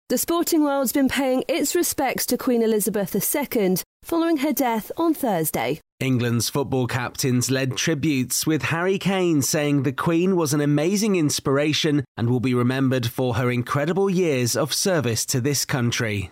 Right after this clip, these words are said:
Speaker 1: Leah Williamson added that Her Majesty was a bright light and unified the people she dedicated her life to. Messages were also shared by the likes of Sir Mo Farah, David Beckham and Sir Lewis Hamilton, who called her an iconic leader.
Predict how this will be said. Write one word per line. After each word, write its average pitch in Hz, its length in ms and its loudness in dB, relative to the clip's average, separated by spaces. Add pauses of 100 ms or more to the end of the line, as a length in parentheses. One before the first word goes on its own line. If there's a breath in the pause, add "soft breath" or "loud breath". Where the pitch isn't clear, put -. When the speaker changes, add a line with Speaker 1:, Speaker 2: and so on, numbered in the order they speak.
(140)
Speaker 1:
Leah 247 220 2
Williamson 240 640 2
added 220 320 0
that 220 120 0
Her 220 100 2
Majesty 247 560 2
was 220 180 0
a 220 40 0
bright 233 360 0
light 262 420 -2
and 233 180 2
unified 269 600 0
the 240 80 0
people 247 400 0
she 220 180 0
dedicated 220 680 -2
her 202 120 2
life 220 280 0
to. 180 300 0 (180)
Messages 190 440 0
were 190 100 0
also 208 340 0
shared 196 360 -2
by 196 140 -4
the 185 80 -2
likes 190 340 -2
of 185 120 0
Sir 226 140 0
Mo 262 220 2
Farah, 233 600 0
David 294 340 0
Beckham 214 560 0
and 311 160 0
Sir 320 140 0
Lewis 240 240 2
Hamilton, 226 560 0 (140)
who 240 100 0
called 247 300 0
her 226 260 0
an 240 100 0
iconic 247 580 -2
leader. 170 460 0